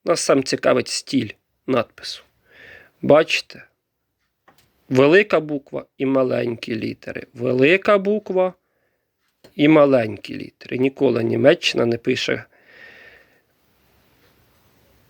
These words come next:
все великими літерами. Ну, тільки на картинці,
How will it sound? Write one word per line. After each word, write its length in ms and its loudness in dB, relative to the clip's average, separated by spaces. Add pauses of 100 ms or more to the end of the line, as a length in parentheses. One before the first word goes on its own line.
(400)
все 560 2
великими 680 -2
літерами. 600 -14 (280)
Ну, 140 4
тільки 540 0
на 480 2
картинці, 800 0